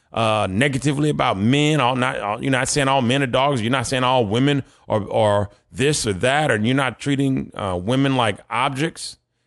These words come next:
instead of human beings, or you, you've decided to help people, you've decided not to cheat on your taxes or to cheat people out of money, you're living by conviction. And when people hate on you because of this, God says, "I will open the doors of heaven,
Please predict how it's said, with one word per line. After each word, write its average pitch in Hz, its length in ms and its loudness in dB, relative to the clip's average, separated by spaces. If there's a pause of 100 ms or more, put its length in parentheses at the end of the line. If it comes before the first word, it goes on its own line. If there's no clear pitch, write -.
instead 117 300 0
of 95 140 2
human 127 320 2
beings, 135 360 0
or 117 80 2
you, 127 300 0 (260)
you've 139 140 -2
decided 131 400 0
to 101 100 -4
help 110 360 0
people, 151 280 0
you've 123 200 0
decided 123 400 0
not 117 260 0
to 117 80 -8
cheat 143 300 -2
on 139 160 0
your 117 100 0
taxes 135 540 -4
or 110 180 2 (220)
to 117 100 -4
cheat - 300 -4
people 135 320 -2
out 131 180 2
of 98 80 -2
money, 143 240 2
you're 143 240 2
living 139 460 2
by 120 180 0
conviction. 113 760 -2 (240)
And 120 160 0
when 110 220 2
people 139 440 2
hate 123 200 2
on 165 220 2
you 170 100 2
because 151 460 -2
of 143 140 -4
this, 160 200 2
God 143 300 0
says, 135 320 2 (180)
"I 143 140 0
will 131 260 2
open 156 380 0
the 120 100 2
doors 156 540 2 (160)
of - 160 -4
heaven, 131 500 0